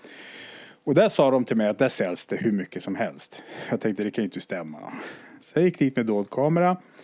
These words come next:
och så berättade jag då att jag hade en flickvän som, eh, hade massa avtändningar och hon behövde då subbar eller så här ubåtar som det även kallas på gatu-, eh, språket. Och... Eh,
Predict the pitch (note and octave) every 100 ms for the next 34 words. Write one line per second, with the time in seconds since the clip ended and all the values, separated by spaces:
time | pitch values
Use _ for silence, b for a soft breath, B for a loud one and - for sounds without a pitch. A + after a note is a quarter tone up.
0 | B B B B B - C3 - C#3 C3
1 | C3 B2 A#2 G#2 A2 A2+ A#2+ A2+ - A#2+
2 | A2 G#2 G#2+ G#2 G2+ C3+ B2+ - C3+ B2+
3 | G2+ - G#2 G2+ F#2+ F#2 E2+ - _ _
4 | _ _ _ _ _ _ _ _ - A2
5 | G#2+ G2 F#2 F2 E2+ - A2+ G#2+ G#2+ -
6 | A#2 G#2+ C3 C3+ D3 C#3+ C#3 B2+ A2 A2+
7 | G#2+ G2+ G2+ F#2+ F#2+ F2 - A#2+ G#2 G2
8 | G#2+ F#2+ F2+ F2+ F#2+ F#2 F#2+ G#2 - G2
9 | G#2 F2+ F2+ - E2+ E2 - F2 F2 E2+
10 | - E2 - B B B B B B B
11 | - F2 E2 E2 E2 - A2+ A#2 A#2 A2
12 | - - A2 - - A2+ A2